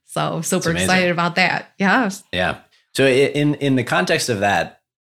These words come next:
Speaker 2: h-, how do you think about success ultimately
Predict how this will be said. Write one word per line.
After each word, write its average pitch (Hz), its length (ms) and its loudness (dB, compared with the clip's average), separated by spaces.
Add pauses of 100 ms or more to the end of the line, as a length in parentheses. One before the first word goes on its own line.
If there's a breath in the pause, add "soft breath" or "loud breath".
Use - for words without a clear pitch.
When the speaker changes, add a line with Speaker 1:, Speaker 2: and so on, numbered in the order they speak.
(200)
Speaker 2:
h-, - 160 0
how 156 160 2
do 175 100 2
you 151 60 4
think 143 180 0
about 113 400 2
success - 600 -4
ultimately 64 560 -8